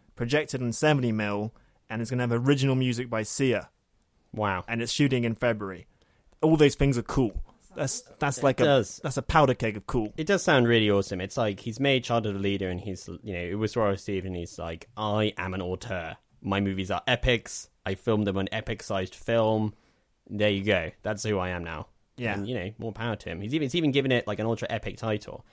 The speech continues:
Speaker 1: Vox Lux.
Speaker 2: Yeah, I, I feel like that's a title that looks cooler written down than it sounds to say.
Speaker 1: Yeah.
Speaker 2: Vox Lux.
Speaker 1: Yeah. V and X are, like, the coolest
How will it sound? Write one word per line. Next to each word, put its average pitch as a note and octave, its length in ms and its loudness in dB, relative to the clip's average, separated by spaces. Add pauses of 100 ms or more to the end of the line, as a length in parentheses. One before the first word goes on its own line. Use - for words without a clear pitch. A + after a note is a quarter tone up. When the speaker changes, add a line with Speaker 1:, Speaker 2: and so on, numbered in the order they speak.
(180)
Speaker 1:
Vox F#2 320 -6
Lux. - 480 -6 (360)
Speaker 2:
Yeah, A2 220 2
I, A2+ 160 0
I G3 60 -2
feel A3+ 180 2
like G3+ 80 2
that's E3 160 0
a D3+ 60 -10
title C#3 320 0
that A2 180 -2
looks A#2+ 300 0
cooler A#2 580 0 (160)
written A#2 260 0
down A#2 300 0
than G#2+ 100 0
it - 120 -6
sounds G#2+ 400 -2
to G#2 100 -4
say. A#2 480 -4 (160)
Speaker 1:
Yeah. G#2 240 -10
Speaker 2:
Vox D3 300 2
Lux. - 360 -10 (200)
Speaker 1:
Yeah. G#2+ 180 -12 (400)
V E3 380 6
and D3+ 80 6
X C#3 340 0
are, A#2+ 60 0
like, A2+ 160 0
the G#2 60 -4
coolest - 760 4